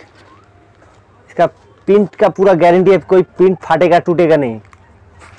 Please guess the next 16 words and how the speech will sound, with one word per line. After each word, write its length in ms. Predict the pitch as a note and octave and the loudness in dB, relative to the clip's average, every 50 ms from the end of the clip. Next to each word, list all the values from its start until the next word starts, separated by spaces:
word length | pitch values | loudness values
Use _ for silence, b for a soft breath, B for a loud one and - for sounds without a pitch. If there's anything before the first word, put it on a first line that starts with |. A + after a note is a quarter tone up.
| _ _ _ _ _ _ _ - - - _ _ - - - - - | _ _ _ _ _ _ _ -20 -20 -20 _ _ -20 -20 -16 -6 -4
कपड़े 240 | D#3+ D#3 D#3 G3 | -2 0 0 2
का 120 | F3 G3 F#3+ | 2 2 2
वजन 320 | E3 E3+ F3 F#3+ G3+ F#3+ | 2 2 2 2 2 2
है, 200 | E3 C#3+ G#2+ F#2+ - - - - - - - - - _ _ - - _ _ _ _ - - - - - - - - - - - - - - - - - - - - | 0 -2 -6 -12 -18 -20 -20 -20 -20 -20 -20 -20 -20 _ _ -20 -20 _ _ _ _ -20 -20 -20 -20 -20 -20 -20 -20 -20 -20 -20 -20 -20 -20 -20 -20 -20 -14 -6 -2
सब 120 | E3 D#3 | -2 0
अंदर 280 | D#3+ E3 E3+ E3 F#3 F3+ | 0 0 0 0 0 0
का 80 | F#3 F#3 | 0 0
काम 260 | - F3 E3+ F3 D#3+ | 0 0 -2 -2 0
किया 220 | C#3+ E3+ D#3 D3 | 0 2 2 2
हुआ 100 | C#3 C3 | 2 2
है। 80 | B2+ A2+ | 0 -2
देखिए 340 | A#2 C#3 A2+ C3 A2+ F#2+ - - _ - - _ - - - - - - - _ _ _ _ b b b b b b - | -4 -6 -6 -8 -10 -10 -12 -18 _ -20 -20 _ -20 -20 -20 -20 -20 -20 -20 _ _ _ _ b b b b b b -10
अंदर 280 | B2 C#3+ D3+ E3 F3 E3 | -6 -2 0 0 0 2
भी 80 | F#3 | 0
काम 240 | G3 - E3+ E3+ F#3 | 0 0 0 2 2
है, 100 | G3+ G3+ | 2 0